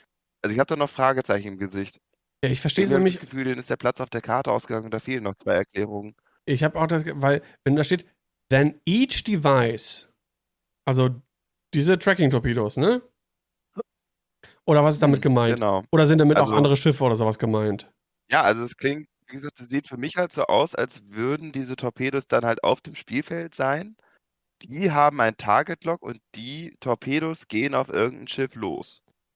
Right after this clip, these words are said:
Speaker 2: Aha.
Speaker 1: Allerdings sehe ich auf der Karte halt überhaupt keine Stats für die Torpedos. Also und auch nicht, wie man die bewegen würde.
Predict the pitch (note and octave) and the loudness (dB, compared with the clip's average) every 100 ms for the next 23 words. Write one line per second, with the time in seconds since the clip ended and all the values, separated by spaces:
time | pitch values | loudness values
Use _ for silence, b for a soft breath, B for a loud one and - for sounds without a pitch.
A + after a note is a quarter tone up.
0 | _ _ _ D#3 A2+ - B2 C3 _ _ | _ _ _ -10 -10 -6 -6 -6 _ _
1 | G#2+ A#2+ B2 C3 C3 B2+ - B2 A#2 B2+ | 0 2 0 -4 -2 -2 -4 -4 -2 0
2 | B2 A2+ A2 B2 - B2 B2 - C3+ - | -2 -4 -4 -6 -6 -6 -6 0 -2 -2
3 | - E2 E2+ G2 - E2 D2 E2+ - _ | -8 -12 -8 -8 -6 -6 -6 -8 -14 _
4 | _ _ _ _ - F#2 E2+ G2 F#2 A2 | _ _ _ _ -6 -4 -4 -4 -4 -4
5 | B2 A#2 A2+ G#2+ A2 A2 A#2+ C#3 G2+ F#2 | -8 -10 -10 -10 -8 -8 -6 -6 -8 -8
6 | F#2 F#2+ | -6 -4